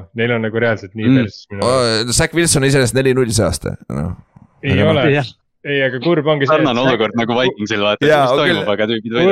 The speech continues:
Speaker 2: võidavad.
Speaker 1: on, kurb on nagu see, et Zach Wilson ei ole neli null, vaid Jetsi kaitse on neli null ja
Speaker 3: Jah.
Speaker 1: Brees Hall on neli ja null.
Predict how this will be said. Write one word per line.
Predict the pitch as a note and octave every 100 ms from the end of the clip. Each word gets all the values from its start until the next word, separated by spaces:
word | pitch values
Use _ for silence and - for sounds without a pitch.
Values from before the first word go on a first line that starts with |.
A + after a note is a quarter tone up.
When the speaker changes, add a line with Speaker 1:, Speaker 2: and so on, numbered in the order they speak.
| F3
Speaker 2:
võidavad. | B2 B2+
Speaker 1:
on, | B2 B2 A#2+ B2 B2
kurb | F3+ C#3+
on |
nagu | B2 B2+
see, | D3
et | B2+
Zach | D3+ D#3 -
Wilson | D#3 D#3 - A2+
ei | A2
ole | A2
neli | A#2 A2+
null, | A2+ A#2 G#2+ G#2+ A2
vaid | A2+ A2 G#2+ -
Jetsi | C3+ B2+ G#2+
kaitse | A#2+ A#2 -
on | G#2
neli | G#2+ G2+
null | G#2 G#2 G2+ G2+
ja | G#2+
Speaker 3:
Jah. | A2+
Speaker 1:
Brees | C3+ B2 A2
Hall | B2+ C3 G#2+
on | G#2+
neli | A2 G#2+
ja | G#2
null. | G#2+ G2+